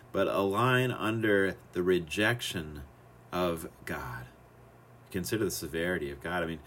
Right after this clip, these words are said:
God, God promises to remove these spiritual leaders. Jesus, Jesus promises this, and God does remove them. God does remove them from their roles. God does see their demise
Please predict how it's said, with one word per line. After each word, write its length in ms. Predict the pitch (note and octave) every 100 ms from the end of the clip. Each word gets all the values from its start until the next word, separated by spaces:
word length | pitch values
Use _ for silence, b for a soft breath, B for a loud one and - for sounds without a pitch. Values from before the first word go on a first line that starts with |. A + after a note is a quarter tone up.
| B B
God, 260 | G2+ F2+
God 200 | G#2 G2+
promises 480 | F#2 G#2 A2+ A#2 G2
to 140 | - F2+
remove 680 | F2 E2+ G2 G#2+ A2 A2 - B B
these 400 | F#2 G#2+ A#2 A2+
spiritual 580 | - - G#2+ G2+ F#2 F#2
leaders. 680 | F2 F#2 A2 F2 - - - - - - - - - - - - - -
Jesus, 400 | - E3 C3 F#2+ - - -
Jesus 280 | C#3+ C3 A#2+
promises 500 | D3+ E3+ F#3 A2+ G2+
this, 140 | - B B B
and 300 | F#3 G3 F3
God 340 | F#3 F#3 D3+ B2
does 480 | E3 G3+ D3+ A2
remove 460 | G2+ C3+ B2 A2 D#2+
them. 160 | D2+ D2+
God 220 | C3+ C3+
does 220 | D3 C3
remove 360 | C#3 A#2+ C#3 D3
them 140 | C#3
from 160 | B2 B2
their 120 | A2
roles. 380 | G2+ F2+ E2+ -
God 240 | B2 A2+
does 240 | B2+ B2+ -
see 140 | D3
their 140 | B2+
demise 800 | F#2+ F#2+ G2 A#2 C#3+ B2+ F#2+ F2